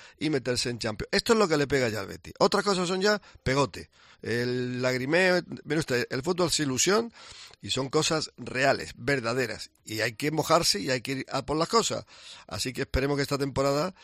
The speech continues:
el Betis haga una gran temporada y la Copa del Rey está ahí aparcada, pero todo lo que salga, el Betis tiene que pelear por todo.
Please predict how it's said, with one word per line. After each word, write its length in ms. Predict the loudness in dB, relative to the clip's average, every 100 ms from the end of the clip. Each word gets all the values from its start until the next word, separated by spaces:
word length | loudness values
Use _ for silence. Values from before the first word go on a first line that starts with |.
| -20 -14
el 120 | -10
Betis 260 | -8 -4 -2
haga 100 | -2
una 160 | -2 -2
gran 260 | -2 -2
temporada 680 | 0 -2 0 2 2 0 -6 -12 -20 -14
y 520 | -8 -6 -6 -6 -6
la 140 | -6 -6
Copa 180 | -4
del 120 | -2 -2
Rey 160 | -4
está 180 | -4 -4
ahí 80 | -2
aparcada, 560 | -2 -4 0 0 0
pero 200 | -2 -6
todo 220 | 0 4 4
lo 80 |
que 100 | 4
salga, 400 | 2 0 0 -4 -6 -16 -20 -14
el 160 | -8 -4
Betis 240 | -2 0
tiene 160 | 2 2
que 120 | 2
pelear 300 | 0 -2 0
por 160 | -2
todo. 480 | 2 4 4 0 -8